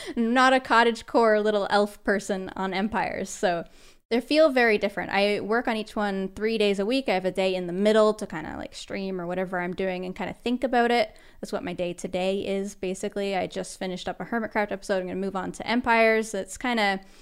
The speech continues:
kinda interesting to balance that. I try to make them as different as I can. And I also, for the creative process, I have booklets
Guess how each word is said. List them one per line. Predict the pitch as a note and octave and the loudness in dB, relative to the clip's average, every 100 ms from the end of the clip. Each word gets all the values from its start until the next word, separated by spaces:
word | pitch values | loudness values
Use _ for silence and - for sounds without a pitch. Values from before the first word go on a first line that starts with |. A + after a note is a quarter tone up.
| - - - - | -20 -20 -20 -4
kinda | - F#4 - | 2 4 4
interesting | B3 - A3+ G#3 | 0 0 0 -2
to | |
balance | G#3 F#3 F3+ | 0 -2 0
that. | G3 | 0
I | G3 | 0
try | - C4 | 4 4
to | C4+ E4 D#4 C#4+ A#3 - - - - | 4 2 4 4 4 2 -4 -16 -6
make | G#3 F#3+ F#3 - | -2 -2 -4 -6
them | - D4 E4+ | -2 0 0
as | - D4 C4 | 0 -2 -2
different | C#4+ C#4+ D#4+ D4+ - | -4 -2 -2 -2 -2
as | C#4 | 0
I | C#4 | 0
can. | C4+ C4 C4+ D4+ | 0 -2 0 0
And | A#3+ | 0
I | A#3 | 0
also, | A3+ B3 C4+ A3 | 2 2 4 2
for | - B3 | 2 2
the | A#3+ | 2
creative | A3+ A#3 G#3 G3 | 0 0 0 -2
process, | - G3 G3+ F#3+ - | 0 0 0 -4 -2
I | |
have | F#3+ G#3 F#3+ - - | 0 2 2 -2 0
booklets | B3 B3 G3+ - - - | 2 4 2 2 -6 -8